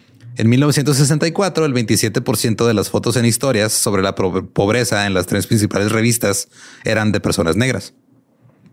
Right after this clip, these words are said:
Nada más el veintisiete por ciento. Para el sesenta y cinco, el cuarenta y nueve por ciento de las fotos de, eh, cu-, cuando sacaban algún artículo sobre la pobreza eran personas negras.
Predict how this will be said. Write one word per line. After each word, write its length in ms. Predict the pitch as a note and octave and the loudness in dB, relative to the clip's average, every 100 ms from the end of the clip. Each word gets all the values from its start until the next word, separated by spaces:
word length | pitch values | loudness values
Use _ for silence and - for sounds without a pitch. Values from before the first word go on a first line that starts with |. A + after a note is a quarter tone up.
| _ | _
Nada 160 | - G#2 | -4 -2
más 140 | A2+ | 0
el 80 | B2+ | 2
veintisiete 320 | A#2 - F#2+ | 2 0 -2
por 140 | - F#2+ | -2 -2
ciento. 280 | A2 - - _ _ - - - | -2 -4 -14 _ _ -20 -14 -4
Para 140 | A2 | -2
el 80 | G#2+ | 0
sesenta 300 | A2 A2+ G#2+ | 2 2 2
y 20 | |
cinco, 320 | F#3 F#3 D#3+ | 2 2 0
el 100 | A#2 | 0
cuarenta 400 | - G#2 F#2 - | 0 0 0 -2
y 40 | F#2 | -2
nueve 260 | G#2+ D#3 | 0 0
por 160 | C#3+ - | -2 -2
ciento 320 | A#2 G2+ G2+ | -2 0 0
de 80 | F#2 | 2
las 200 | E2+ - | 0 0
fotos 360 | A#2 - F#2 | -2 0 -2
de, 320 | F2 F#2 F#2+ - _ _ _ _ _ - | 0 0 -2 -10 _ _ _ _ _ -4
eh, 420 | F#2 F2 E2 E2 | 0 0 0 -2
cu-, 180 | - F#2+ | -4 -2
cuando 180 | E2+ F#2 | -2 0
sacaban 220 | F2+ G#2 | 0 0
algún 160 | G#2+ G2+ | 0 0
artículo 320 | F#2+ - G#2+ | -2 -2 -2
sobre 180 | F#2+ F2+ | 0 0
la 80 | F2 | -2
pobreza 480 | - C3+ D#3+ D#3 - | 0 -2 -2 -4 -4
eran 540 | F#2+ G2 F2+ E2+ E2+ - | -2 -2 -2 -4 -8 -6
personas 320 | G2+ E2+ F#2 | -4 -2 0
negras. 340 | A#2 D3 D#3 | 0 0 -2